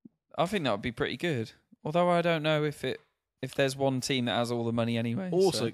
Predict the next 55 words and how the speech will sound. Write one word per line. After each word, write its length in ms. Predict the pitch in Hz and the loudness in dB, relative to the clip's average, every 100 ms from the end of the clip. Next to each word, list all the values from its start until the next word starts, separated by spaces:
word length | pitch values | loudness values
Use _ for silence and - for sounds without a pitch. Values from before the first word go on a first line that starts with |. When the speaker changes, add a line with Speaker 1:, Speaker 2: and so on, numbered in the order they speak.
| - | -2
Speaker 2:
like, 240 | 151 135 | -4 -2
can 220 | - 170 | -4 -6
you 140 | 165 165 | -2 -2
recall 640 | 151 - 165 143 101 - - _ _ _ - | -2 0 0 0 -2 -8 -14 _ _ _ -10
past 580 | 98 98 - - - _ _ _ _ - | -8 -10 -12 -12 -16 _ _ _ _ -10
I 140 | 98 | -8
P 160 | 95 98 | -6 -6
L 200 | 92 90 | -8 -8
winners? 480 | 90 87 85 110 - _ _ _ _ _ - | -10 -10 -12 -18 -20 _ _ _ _ _ -8
Speaker 1:
I 80 | 123 | -2
know 260 | 135 123 | 0 -2
Shane 360 | 117 127 120 117 | -2 -4 -2 -2
Warne's 320 | 117 117 - | -2 -2 -6
team 260 | 123 101 101 | -8 -8 -8
won 140 | 104 | -10
it 120 | 113 _ _ _ _ - | -12 _ _ _ _ -2
Speaker 2:
Well, 140 | 143 | 0
Speaker 1:
once. 300 | 143 135 135 | 2 -2 -8
Speaker 2:
but 160 | - - | -10 -12
can 100 | 139 | -6
you 140 | 139 | -2
remember 240 | 135 135 127 | -2 -2 0
the 100 | 131 | 2
<laughs> 80 | 139 | 4
name 120 | 131 | 2
of 80 | 131 | 0
that 160 | 120 | -4
team? 260 | - 139 101 - | -2 -2 -2 2
Do 100 | 139 | 2
you 60 | |
know 60 | 123 | 4
what 80 | - - - - | -2 -12 -18 -2
I 60 | 120 | 6
mean? 60 | 123 | 8
Like, 80 | |
it 20 | 117 | 10
Speaker 1:
Uh, 40 | 170 | 8
Speaker 2:
loses, 220 | 160 170 | 6 2
Speaker 1:
yeah. 260 | 127 123 151 | 6 6 6
Speaker 2:
what 160 | - _ _ _ | 0 _ _ _
Speaker 1:
He 100 | - | -10
played 280 | 123 135 117 | 2 4 2
for 100 | 104 | 0
the 60 | 117 | -2
Rajasthan 480 | 113 113 - 120 117 | -2 -4 -6 -6 -4
Royals. 300 | 113 127 147 | -4 -4 -4
Speaker 2:
Did 120 | 143 | -4
he? 200 | 107 107 _ - | -4 -6 _ -10
Speaker 1:
Yeah. 120 | 127 | -10
Speaker 2:
I 240 | - _ | -12 _
thought 60 | 165 | -6
he 60 | |
played 180 | 156 165 | -2 -4
for 80 | |
the 80 | - | -2